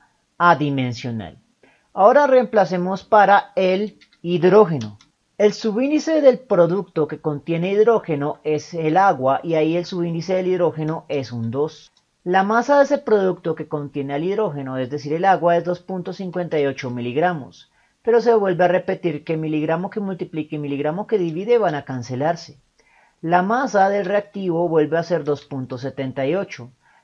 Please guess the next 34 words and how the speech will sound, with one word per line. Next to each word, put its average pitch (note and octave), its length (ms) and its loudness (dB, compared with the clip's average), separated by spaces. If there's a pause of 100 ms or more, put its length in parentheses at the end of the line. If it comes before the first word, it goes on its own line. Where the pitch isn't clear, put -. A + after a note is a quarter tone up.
La F3 160 0
masa G3 300 -2
molar G#3+ 360 2
del E3+ 140 2
reactivo F3 600 -2
vamos D#3+ 300 -2
a E3+ 80 0
volverla C#3+ 480 0
a D3+ 40 2
asumir F3 380 -6
como F#3+ 280 -6
cien C3+ 280 -8
gramos A#2+ 340 -6
sobre D#3+ 260 -4
mol. D3+ 280 -6 (560)
Y C4+ 240 -2
la B3+ 160 2
masa A3 320 0
molar F#3+ 400 4
del F3+ 180 0
producto E3 540 -4
que D3 120 -10
contiene C#3 460 -8
hidrógeno, D3+ 420 -4
es C3+ 100 -4
decir, D#3 280 -2
del F3 160 2
agua, E3 400 4
es F3 200 2
de G3 120 -2
dieciocho F3+ 580 -2
punto F3+ 380 -6
cero C#3 340 -2
dos. - 360 -14